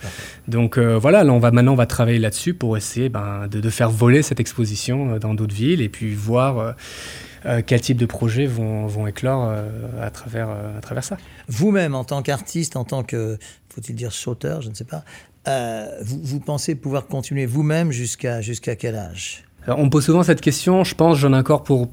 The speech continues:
Speaker 2: allez, dix ans. Dix ans, je vais pouvoir pousser mon corps, là j'ai trente-trois,
Speaker 1: Oui.
Speaker 2: je me dis jusqu'à quarante-trois, je vais pouvoir, voilà, demander à mon corps certaines choses. Alors bien sûr, peut-être à quarante-cinq ans, je ferai peut-être plus, euh,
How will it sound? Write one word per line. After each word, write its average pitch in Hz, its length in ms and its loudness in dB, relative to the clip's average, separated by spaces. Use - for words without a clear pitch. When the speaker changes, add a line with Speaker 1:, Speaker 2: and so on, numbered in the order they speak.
Speaker 2:
allez, 113 240 0
dix 135 260 2
ans. 113 140 0
Dix 139 200 4
ans, 160 120 6
je 135 100 -2
vais 139 80 2
pouvoir 131 240 0
pousser 147 240 0
mon 147 180 6
corps, 156 360 2
là 123 120 0
j'ai 120 100 0
trente-trois, 135 460 2
Speaker 1:
Oui. 151 80 6
Speaker 2:
je 139 40 2
me 127 60 4
dis 120 80 2
jusqu'à 123 240 -4
quarante-trois, 143 600 2
je 139 40 -2
vais 127 60 -2
pouvoir, 123 420 -2
voilà, 139 180 4
demander 135 380 8
à 139 80 6
mon 135 120 6
corps 131 200 2
certaines 131 300 2
choses. 180 320 4
Alors 113 200 4
bien 113 160 0
sûr, 131 180 -2
peut-être 127 160 -2
à 113 80 2
quarante-cinq 120 480 0
ans, 135 140 2
je 131 80 -4
ferai - 100 -4
peut-être - 280 -6
plus, 139 280 0
euh, 117 440 0